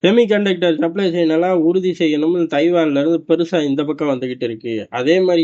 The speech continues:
சீனாவை எதிர்க்க இந்தியா ரேர் எர்த் மினரல்ல ஒரு நல்ல ஒரு கூட்டாளியை உள்ளுக்குள்ள கொண்டு வந்திருக்கு. இப்ப இந்தியாவோட பொசிஷன் அப்படிங்கல அண்ணன் அமெரிக்கா கிட்டயும் ஸ்ட்ராங் ஆகிக்கிட்டு இருக்கு,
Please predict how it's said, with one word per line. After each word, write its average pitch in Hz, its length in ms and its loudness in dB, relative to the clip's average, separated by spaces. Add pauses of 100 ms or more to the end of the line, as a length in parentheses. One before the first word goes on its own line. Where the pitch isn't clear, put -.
சீனாவை 170 540 -2
எதிர்க்க 151 400 -2 (200)
இந்தியா 151 420 0 (440)
ரேர் 202 320 0
எர்த் 165 200 0
மினரல்ல 143 540 0 (100)
ஒரு 139 180 0 (140)
நல்ல 160 400 2
ஒரு 151 220 2
கூட்டாளியை 156 680 -2 (460)
உள்ளுக்குள்ள 160 500 4
கொண்டு 156 260 0
வந்திருக்கு. 120 520 0
இப்ப 185 260 -4
இந்தியாவோட 208 640 2
பொசிஷன் 170 540 0
அப்படிங்கல 143 640 0 (520)
அண்ணன் 196 300 2
அமெரிக்கா 190 380 2
கிட்டயும் 170 380 0
ஸ்ட்ராங் 165 280 0
ஆகிக்கிட்டு 139 360 0
இருக்கு, 127 320 -6